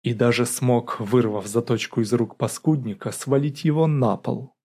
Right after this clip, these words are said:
Но в здание ворвались спецназовцы, схватили Пашу и повели к начальнику зоны.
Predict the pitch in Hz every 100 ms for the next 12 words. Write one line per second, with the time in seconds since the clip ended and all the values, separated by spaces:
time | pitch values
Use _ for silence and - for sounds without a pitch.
0 | _ - 110 107 104 123 135 123 107 101
1 | 117 113 113 117 - 123 - 127 107 110
2 | - - - - _ - - 117 - 117
3 | 110 - 147 135 - 117 - 127 135 127
4 | 131 131 - 127 - 131 123 131 - 131
5 | 123 104 98 117